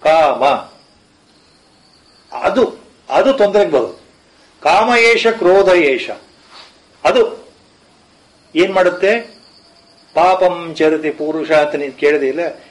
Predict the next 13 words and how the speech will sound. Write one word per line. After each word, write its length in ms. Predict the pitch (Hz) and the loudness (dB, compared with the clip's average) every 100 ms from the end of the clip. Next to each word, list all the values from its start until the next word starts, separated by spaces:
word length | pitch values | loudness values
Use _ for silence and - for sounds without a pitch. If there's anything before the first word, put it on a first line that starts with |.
| _ | _
ಯಾವುದರಿಂದ 840 | 131 147 180 220 233 220 202 254 262 | -4 0 2 4 4 4 2 2 0
ಮನುಷ್ಯ 500 | 208 214 - 202 160 165 220 - - - | 0 0 0 0 2 2 0 -4 -6 -2
ತಪ್ಪು 240 | 202 202 | -2 0
ಮಾಡ್ತಾನೆ 580 | 208 196 185 160 180 175 | 0 0 0 0 0 0
ಅಂದ್ರೆ 360 | 139 139 214 247 - - _ - | -4 -4 -2 -4 -10 -20 _ -8
ಕಾಮ, 280 | 120 160 220 202 160 123 - - | -2 0 0 0 -2 -6 -10 -2
ಅವನ 120 | 160 170 | -2 0
ಮನಸ್ಸಲ್ಲಿ 380 | 208 - 233 | 0 0 2
ಬರೋ 200 | 214 202 | 4 2
ಕಾಮದಿಂದ 600 | - 151 185 247 226 220 | 2 2 2 2 0 0
ಅವನು 200 | 208 180 | 2 0
ತಪ್ಪು 220 | 156 - 139 | -2 -6 -4
ಮಾಡ್ತಾನಪ್ಪ. 500 | 127 110 98 - | -4 -6 -14 -14